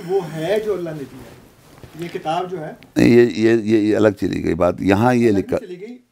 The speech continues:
Speaker 1: "मुसद्दिकुल लिमा माअकुम", यानी किताब और हिकमत दिए जाने के बाद एक रसूल, मुसद्दिक रसूल का आना लाजमी है और मुसलमानों पर उस पर ईमान लाना और उसकी मदद करना फ़र्ज है। "ला तुमिनुन्ना बिही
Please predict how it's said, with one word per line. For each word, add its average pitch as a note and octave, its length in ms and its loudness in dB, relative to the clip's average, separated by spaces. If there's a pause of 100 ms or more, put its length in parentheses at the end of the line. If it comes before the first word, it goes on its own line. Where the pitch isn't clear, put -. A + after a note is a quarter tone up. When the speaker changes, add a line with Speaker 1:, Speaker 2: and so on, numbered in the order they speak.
(180)
Speaker 1:
"मुसद्दिकुल G3+ 580 -12
लिमा F3+ 360 -10
माअकुम", E3 380 -10 (220)
यानी F#3 260 -10 (380)
किताब F3 320 -6
और G3+ 80 -4
हिकमत F3+ 260 -10
दिए D#3+ 180 -10
जाने D#3 240 -10
के D3+ 120 -14
बाद D3+ 400 -6 (580)
एक D#3+ 100 -14
रसूल, F3 560 -8
मुसद्दिक F3 420 -10
रसूल E3 280 -16
का E3 140 -12
आना D#3 240 -10
लाजमी C#3+ 420 -12
है E3+ 320 -12 (300)
और D#3 60 -14
मुसलमानों D#3 500 -12
पर F#3 140 -12
उस E3+ 120 -16
पर D3+ 180 -16
ईमान D3 380 -10
लाना F3+ 260 -8
और F#3 280 -14
उसकी - 580 -18
मदद E3 260 -8
करना D3+ 260 -14
फ़र्ज B2+ 180 -18
है। - 460 -20
"ला G#3+ 160 0
तुमिनुन्ना D#3 640 -10
बिही C#3+ 460 -10